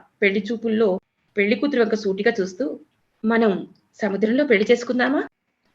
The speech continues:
సబ్‌మరీన్ మాట్లాడనా?" అడిగేశాడు. అంతే, "నాన్న, నాకింత అన్యాయం చేస్తావా?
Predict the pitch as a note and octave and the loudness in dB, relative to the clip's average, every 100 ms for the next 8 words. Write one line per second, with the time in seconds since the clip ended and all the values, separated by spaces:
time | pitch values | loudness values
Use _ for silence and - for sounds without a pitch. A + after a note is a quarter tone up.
0 | _ _ - G#3 A#3 E4 F4+ C#4 F#3+ G#3 | _ _ 2 4 6 6 6 4 4 6
1 | A3+ A#3+ F4+ - _ _ _ _ G3+ G#3 | 4 4 0 -6 _ _ _ _ 2 6
2 | G#3+ G#3 F3+ - - _ _ _ - G#3+ | 4 4 -2 -4 -12 _ _ _ 0 2
3 | G#3+ A3 - _ _ _ _ C#4 B3 A#3+ | 4 4 2 _ _ _ _ 4 6 6
4 | D#4+ F4 E4 D4+ D4 - _ F#4+ F#4 F#4+ | 6 6 6 4 0 -6 _ 4 4 4
5 | E4 D#4+ C4+ C#4 G4+ A4 F4 D#4 D4 C4+ | 2 4 4 4 2 4 4 4 2 2
6 | B3+ A#3+ | 2 0